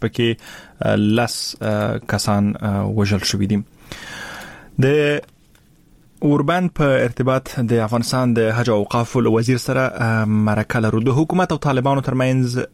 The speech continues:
اوربند دی. دواړو لوریو تیر کال هم په اختر کې درې ورځنی اوربند کړی و، خو درې کاله مخکې لومړی اوربند روژې په اوویشتمه پیل شو او د اختر تر پنځمې دوام وکړ چې په هغه اوربند کې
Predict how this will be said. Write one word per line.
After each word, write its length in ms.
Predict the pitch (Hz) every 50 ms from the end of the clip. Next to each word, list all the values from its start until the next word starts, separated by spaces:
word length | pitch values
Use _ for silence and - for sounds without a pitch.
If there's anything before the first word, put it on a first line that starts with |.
| _ _ -
اوربند 480 | 123 113 110 107 117 131 127 113 107 101
دی. 200 | 104 104 104 104
دواړو 500 | - - 123 120 147 151 147 143 135 135
لوریو 280 | 127 131 131 127 127 123
تیر 200 | - 139 127 110
کال 220 | - 123 120 123
هم 100 | 131 127
په 100 | - 117
اختر 240 | 110 - - 127 110
کې 120 | - - 104
درې 100 | 107 110 107
ورځنی 300 | 107 107 101 117 120 123
اوربند 400 | - - 110 104 107 127 120 110
کړی 160 | - - 107 107
و، 120 | 101 110
خو 180 | - - 117 113
درې 240 | 113 143 160 170
کاله 260 | 156 - 147 127 127 123
مخکې 280 | 127 123 - - 123
لومړی 280 | 117 113 110 117 117 120
اوربند 540 | - - 117 110 107 117 117 117 113 107 -
روژې 300 | 104 101 101 117 127 123
په 120 | - 110
اوویشتمه 440 | 107 107 113 110 - - 131 120 107
پیل 240 | - 107 104 104 101
شو 200 | - - 110 104 - - - - - - - -
او 140 | 113 110 113
د 60 | 110
اختر 340 | 110 107 107 - - 120 117
تر 140 | - 113 101
پنځمې 560 | - 113 107 101 110 139 143 131 113 107 104
دوام 280 | 107 113 117 120 127
وکړ 140 | 135 - 135
چې 160 | 131 - -
په 120 | 123 - 107
هغه 140 | 107 110 113
اوربند 400 | 113 110 104 110 127 131 131 123
کې 160 | - 127